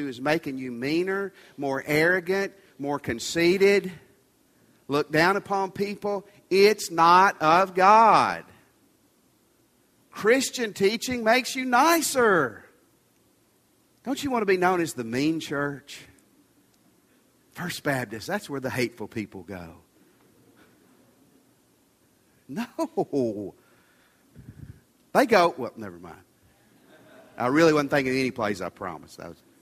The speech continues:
trying to get your attention. Somewhere in Arkansas is where they go.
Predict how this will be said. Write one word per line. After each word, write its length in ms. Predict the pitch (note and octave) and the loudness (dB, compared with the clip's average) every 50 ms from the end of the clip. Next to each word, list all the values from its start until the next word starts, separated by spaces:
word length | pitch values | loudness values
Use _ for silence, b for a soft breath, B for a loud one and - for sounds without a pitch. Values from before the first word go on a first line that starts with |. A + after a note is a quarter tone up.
| _ _ - | _ _ -18
trying 160 | - G2 F#2+ | -14 -14 -12
to 60 | F#2+ | -10
get 200 | F#2+ F#2 - - | -12 -12 -12 -12
your 60 | F#2 | -16
attention. 400 | F2+ - - F#2 E2+ - - - - b b b b b b b b b b b b b b b b b b b b b b b b b b b b b b b | -14 -12 -12 -14 -14 -14 -18 -20 -20 b b b b b b b b b b b b b b b b b b b b b b b b b b b b b b b
Somewhere 600 | - - F3+ F3+ F#3 E3+ D#3+ D#3 D3+ D3 C#3 B2 | -10 -4 -2 -2 -2 0 0 0 2 2 2 0
in 220 | G#2 G2+ G2+ F#2+ - | -2 -6 -14 -14 -10
Arkansas 560 | C3 A#2 A2+ G#2 - F#2 E2+ - F#2 E2+ E2+ E2 | -8 -8 -8 -8 -10 -14 -16 -14 -14 -14 -14 -16
is 100 | - - | -18 -20
where 120 | F2 E2 | -20 -20
they 120 | D2+ E2 - _ | -20 -20 -20 _
go. 60 | - | -20